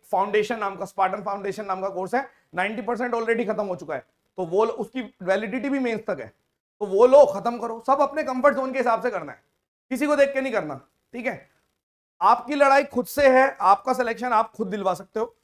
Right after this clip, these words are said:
और कोई नहीं दिलवा सकता। I hope कि ये जो मैंने बोला, ठीक है, ये चीज आपको सब कुछ क्लियर हो गई होगी। जिसको लगता है कि हाँ हम मदद कर सकते हैं वो ले ले, ठीक है। उसके बाद बाकी जो रिजल्ट वगैरह देखने होते हैं आपको कि किस हिसाब से बैचेस के रिजल्ट होते हैं,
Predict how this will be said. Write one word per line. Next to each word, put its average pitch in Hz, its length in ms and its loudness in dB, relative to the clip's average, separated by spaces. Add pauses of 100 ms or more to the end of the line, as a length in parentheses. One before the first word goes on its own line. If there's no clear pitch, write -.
(160)
और 165 100 -4
कोई 156 180 -4
नहीं 143 120 -12
दिलवा 107 240 -16
सकता। - 260 -20 (320)
I 180 140 2
hope 214 300 2
कि 214 60 -4
ये 190 260 0
जो 196 120 -4 (440)
मैंने 160 200 -8
बोला, 156 240 0 (480)
ठीक 160 120 -8
है, 175 200 -10 (240)
ये 156 140 -8
चीज 175 240 -8
आपको 170 300 -2 (520)
सब 175 100 -16
कुछ 202 160 -8
क्लियर 190 260 -2
हो 190 100 -2
गई 190 140 0
होगी। 196 240 -4 (380)
जिसको 175 220 -2
लगता 190 320 2
है 220 160 2
कि 208 160 -8
हाँ 190 260 0
हम 180 160 -6
मदद 170 220 -6
कर 160 140 -8
सकते - 300 -16
हैं 285 100 -10
वो 160 160 -10
ले 127 140 -6
ले, 196 100 -6
ठीक - 580 -18
है। - 80 -10
उसके 151 240 -8
बाद 175 280 0 (180)
बाकी 147 260 -6
जो 170 140 -6
रिजल्ट 165 380 -4
वगैरह 175 280 -4
देखने 175 280 -10
होते 170 180 -10
हैं 170 60 -6
आपको 175 180 -10
कि 160 100 -16
किस 160 200 -14
हिसाब 175 240 -6
से 165 100 -16
बैचेस 139 300 -8
के 170 100 -10
रिजल्ट 151 260 -10
होते - 180 -12
हैं, 240 60 -18